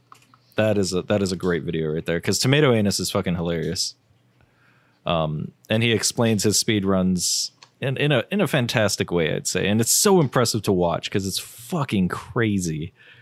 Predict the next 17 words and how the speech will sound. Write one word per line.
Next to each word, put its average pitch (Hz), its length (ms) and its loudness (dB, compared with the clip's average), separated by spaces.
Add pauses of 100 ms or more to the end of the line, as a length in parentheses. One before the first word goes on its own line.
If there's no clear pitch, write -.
(180)
these 92 220 2
goddamn 87 440 0
speedruns. 80 720 -2 (720)
But - 100 -2
yeah. 73 200 0 (180)
Anyways, 127 320 4
I 139 80 4
think 143 140 2
we 147 80 4
gotten, 131 500 2
uh, 110 400 4
a 101 60 2
little 117 180 2
sidetracked 113 500 2
there 123 280 2
enough. 127 680 -2
Um, 95 540 0